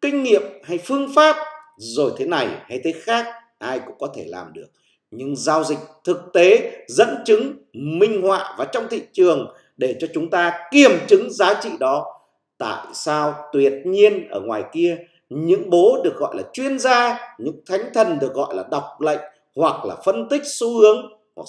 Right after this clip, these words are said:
sử dụng trading view để nói, rồi đưa chiến lược, đưa plan giao dịch, thì tuyệt nhiên không một ai dám chứng minh giao dịch live, sâu full toàn bộ lịch sử giao dịch xuyên suốt trong thời gian dài giống như bản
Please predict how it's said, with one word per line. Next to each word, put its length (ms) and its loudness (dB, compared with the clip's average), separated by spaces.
sử 100 -8
dụng 280 -10
trading 320 0
view 240 -2
để 180 2
nói, 340 4
rồi 180 -12
đưa 120 12
chiến 180 2
lược, 260 6
đưa 420 0
plan 280 0
giao 200 0
dịch, 160 -4
thì 100 -18
tuyệt 220 6
nhiên 280 2
không 500 4
một 400 -8
ai 400 0
dám 400 -4
chứng 220 -6
minh 180 -2
giao 160 2
dịch 200 -2
live, 400 4
sâu 260 8
full 340 4
toàn 160 4
bộ 120 0
lịch 140 2
sử 320 -2
giao 260 0
dịch 180 0
xuyên 300 -6
suốt 220 -6
trong 200 -6
thời 100 -10
gian 200 -12
dài 280 -4
giống 460 -12
như 100 -10
bản 140 -14